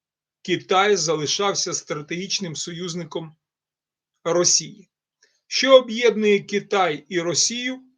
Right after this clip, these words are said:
Правильно, об'єднує диктатура. І Китай, і Росія — це авторитарні режими, режими диктатури. Ні в Китаї, ні в Росії демократії немає від слова зовсім.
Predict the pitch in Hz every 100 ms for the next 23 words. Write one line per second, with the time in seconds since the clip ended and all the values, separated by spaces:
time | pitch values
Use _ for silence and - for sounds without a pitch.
0 | _ _ _ _ - 190 190 170 147 151
1 | - 160 151 220 214 208 185 147 175 -
2 | 180 175 185 185 151 127 _ _ _ _
3 | _ _ _ _ _ _ - 220 160 202
4 | 202 196 180 147 - 170 175 170 240 233
5 | 196 175 202 190 - 185 143 190 175 170
6 | 156 214 214 185 180 143 _ 180 185 185
7 | 131 175 147 135 - - - _ - 170
8 | 170 180 233 220 160 170 - 185 180 165
9 | 135 135 131 _ _ 175 208 202 - 208
10 | - 202 185 165 160 160 147 160 - 214
11 | 233 214 151 160 151 135 165 147 143 143
12 | 143 151 175 202 202 139 131 - 165 175
13 | 160 - - 127 135 131 - 104